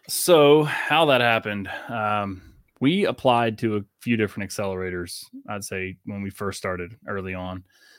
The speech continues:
Um, one, uh, of course, we applied to Y Combinator, didn't hear anything there.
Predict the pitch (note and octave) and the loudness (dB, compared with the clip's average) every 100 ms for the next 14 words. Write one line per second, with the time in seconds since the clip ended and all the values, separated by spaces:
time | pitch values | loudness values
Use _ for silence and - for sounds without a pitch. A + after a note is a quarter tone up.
0 | _ - F#2 F#2 F#2 F2+ F#2 _ _ _ | _ -10 -6 -6 -6 -8 -12 _ _ _
1 | _ - - _ - G2+ G#2 G#2 G#2+ G#2 | _ -14 -14 _ -6 -2 0 2 0 -2
2 | G#2 G2 - - F#2+ F#2+ F#2 G2+ G#2+ _ | -4 -10 -16 -14 -12 -12 -12 -14 -18 _
3 | A2 - F#2+ F#2+ F#2 F2+ F2+ F2+ F2+ F#2 | -6 -4 -6 -4 -6 -6 -8 -8 -8 -8
4 | F2+ F2+ F2+ F2+ F2 F#2+ F#2 F#2 F#2+ F#2 | -6 -6 -6 -6 -6 -6 -6 -6 -8 -8
5 | F#2 F#2 F#2 F#2 | -6 -6 -6 -8